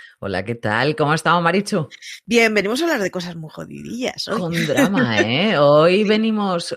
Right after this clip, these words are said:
Speaker 1: hoy venimos con drama. Hoy
Speaker 2: Sí.
Speaker 1: venimos, hoy venimos con drama y algo más, yo, yo pienso. Ya no es, no es solo drama, de verdad,
Speaker 2: No,
Speaker 1: eh,
Speaker 2: no.
Speaker 1: es una cosa para comentar y, y es, es que están para ver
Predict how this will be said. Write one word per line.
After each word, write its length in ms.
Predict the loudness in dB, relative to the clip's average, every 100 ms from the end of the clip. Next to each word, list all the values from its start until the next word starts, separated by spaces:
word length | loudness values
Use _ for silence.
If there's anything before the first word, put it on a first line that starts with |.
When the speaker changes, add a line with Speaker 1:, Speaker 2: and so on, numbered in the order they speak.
| -2
Speaker 1:
hoy 140 | -2 0
venimos 400 | 0 -2 -6 -8
con 200 | -10 -6
drama. 460 | -6 -6 -10 -14 _ _ -2
Hoy 40 |
Speaker 2:
Sí. 60 | 0
Speaker 1:
venimos, 280 | 0 -2 -6 _ _ _ _ _ _ _ _ _
hoy 140 | 2
venimos 420 | 2 2 0 -2 -4
con 260 | -10 -6
drama 260 | -2 0 2
y 60 |
algo 240 | 0 0 -2
más, 320 | -4 -6 -12
yo, 180 | -6 -6 -4
yo 200 | -6 -4
pienso. 340 | -4 -8 -6
Ya 140 | -4 -4
no 120 | -4
es, 180 | -10 -14
no 180 | -10 -10
es 120 | -8
solo 260 | -6 -4
drama, 320 | -2 -2 -4 -4
de 160 | -2
verdad, 280 | 2 4 4
Speaker 2:
No, 120 | 0 -2
Speaker 1:
eh, 220 | -2 -2 -2
Speaker 2:
no. 280 | -6 -6 -12 -16
Speaker 1:
es 140 | -4
una 160 | -4 0
cosa 420 | 0 2 0 0
para 280 | 0 0 0
comentar 640 | 0 0 0 0 0 -2
y, 220 | -4 -8 -8
y 320 | -10 -10 -12 _ _ _ _
es, 260 | -6 -6 -10
es 200 | -12 -12
que 140 | -10 -10
están 420 | -10 -8 -8 -6
para 180 | -6 -6
ver 200 | -10